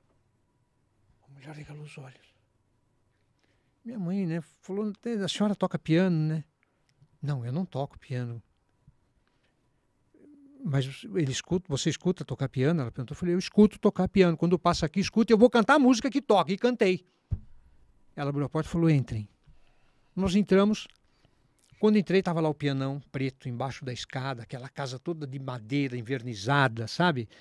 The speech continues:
Com os pratos na parede, né? Aí, ela foi até o piano,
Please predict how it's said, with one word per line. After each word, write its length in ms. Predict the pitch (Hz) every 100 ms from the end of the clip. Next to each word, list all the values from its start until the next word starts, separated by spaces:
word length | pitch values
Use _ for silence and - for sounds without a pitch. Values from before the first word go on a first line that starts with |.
| _
Com 120 | 135
os 100 | -
pratos 420 | - 151 147 131
na 120 | 139
parede, 760 | 123 135 131 151 151 110 123 107 _ _ _ _ -
né? 280 | 135 175 185 _ _ _ _ _ - - _ _ _ _
Aí, 400 | 208 202 202 214 190 _ _ _ _ _ _ _ _ _ _ _ _ _ _ _ -
ela 180 | 147
foi 240 | 151 - 151
até 200 | 139 147
o 40 |
piano, 560 | 139 143 135 139 160